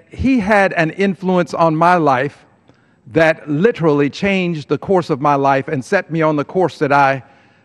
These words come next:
currently am pursuing. Uh, my uncle and I were riding along together, and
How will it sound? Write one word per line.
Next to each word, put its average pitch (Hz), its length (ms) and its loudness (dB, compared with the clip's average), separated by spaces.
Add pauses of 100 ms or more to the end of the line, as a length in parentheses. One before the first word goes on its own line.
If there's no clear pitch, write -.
(100)
currently 139 680 0
am 147 160 -2
pursuing. 147 600 0 (760)
Uh, 113 120 -8
my 180 240 2
uncle 185 380 0
and 156 160 -4
I 170 260 4
were 151 420 0 (380)
riding 175 320 4
along 170 400 2
together, 143 580 0 (720)
and 165 480 4